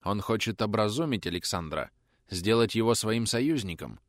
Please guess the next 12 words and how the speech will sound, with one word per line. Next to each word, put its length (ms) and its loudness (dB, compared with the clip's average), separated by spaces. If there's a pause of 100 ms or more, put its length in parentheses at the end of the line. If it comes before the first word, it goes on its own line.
(440)
Не 160 2
уверен, 420 8
что 220 4
после 340 6
поражения 600 4
русских 400 2
армий 260 6
Александр 480 4
согласится 580 2
подписать 560 2
мир, 280 -4
хотя 580 -4